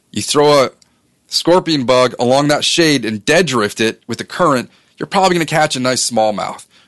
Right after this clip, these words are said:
Burke Lake down the street, all these trees are falling in. We had that derecho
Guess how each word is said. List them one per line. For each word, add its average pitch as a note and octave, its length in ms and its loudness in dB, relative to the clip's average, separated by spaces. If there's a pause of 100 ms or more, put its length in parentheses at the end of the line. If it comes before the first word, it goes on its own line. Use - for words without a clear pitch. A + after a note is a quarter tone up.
Burke F#3+ 380 0
Lake A3+ 340 0
down C3+ 260 2
the G#2+ 60 -6
street, G2 460 -6 (880)
all G3 240 4
these E3+ 220 2
trees E3 280 -2
are B2+ 60 -6
falling A2 380 0
in. F2+ 180 -4
We C3 80 -2
had F3 160 0
that D#3+ 160 0
derecho F3 720 2